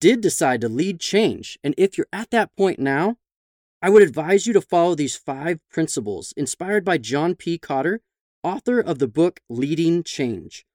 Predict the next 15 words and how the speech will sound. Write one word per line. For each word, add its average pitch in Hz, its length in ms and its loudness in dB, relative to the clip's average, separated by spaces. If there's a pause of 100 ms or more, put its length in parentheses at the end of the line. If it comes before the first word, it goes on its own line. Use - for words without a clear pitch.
(160)
a 160 80 2
great 180 360 4
resource 147 480 -2
that 147 160 -8
actually 170 380 -4
teaches 233 460 -6
from 208 200 0
the 190 60 -2
perspective 165 680 -2
of 117 160 -4
becoming 143 600 0 (260)
and 127 200 0
being 156 520 2
a 127 120 -2
change 151 680 -2